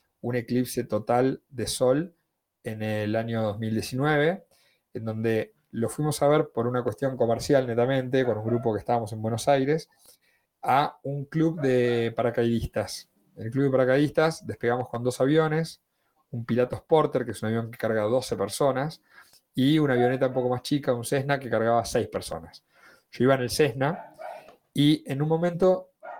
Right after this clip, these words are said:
cuando ya había pasado el eclipse, ya, eh, estaba cayendo en el horizonte, poniéndose en el atardecer, el sol eclipsado, en un sesenta por ciento por lo menos, se veía una medialuna perfecta, ¿no? Era muy, muy,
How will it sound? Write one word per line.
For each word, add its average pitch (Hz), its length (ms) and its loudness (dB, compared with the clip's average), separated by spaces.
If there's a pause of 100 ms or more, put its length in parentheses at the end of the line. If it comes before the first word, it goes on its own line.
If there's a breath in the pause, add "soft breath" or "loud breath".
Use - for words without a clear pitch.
cuando 110 220 -2
ya 160 140 2
había 160 120 8
pasado 139 340 4
el 113 60 2
eclipse, 113 600 -2 (180)
ya, 110 340 0
eh, 104 160 -6
estaba 113 380 2
cayendo 143 500 0
en 113 80 -2
el 104 80 0
horizonte, 123 760 0 (260)
poniéndose 120 680 0
en 104 100 -8
el 104 100 -6
atardecer, 104 680 0
el 101 120 -10
sol 113 220 0
eclipsado, 120 760 0 (600)
en 110 120 -2
un 123 160 0
sesenta 135 500 -2
por 107 120 -4
ciento 123 380 -2
por 107 100 0
lo 117 120 2
menos, 117 260 -2
se 101 100 -6
veía 107 160 0
una 120 120 -2
medialuna 110 360 -2
perfecta, 113 680 -6 (160)
¿no? 113 100 -6
Era 104 240 -4 (640)
muy, 113 220 -4
muy, 113 480 0